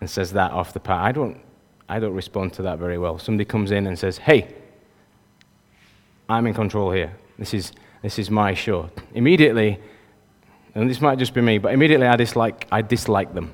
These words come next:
I'm straight there. I'm on the point of, "Really?" It's a problem for us, I think, authority. The next thing he says, and you've got to put yourselves in the mindset, these disciples have been through it.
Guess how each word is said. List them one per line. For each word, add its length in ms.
I'm 140
straight 500
there. 300
I'm 140
on 100
the 60
point 240
of, 120
"Really?" 360
It's 100
a 40
problem 340
for 200
us, 100
I 80
think, 300
authority. 640
The 80
next 340
thing 200
he 80
says, 460
and 140
you've 100
got 120
to 100
put 200
yourselves 380
in 80
the 60
mindset, 440
these 160
disciples 640
have 220
been 240
through 240
it. 120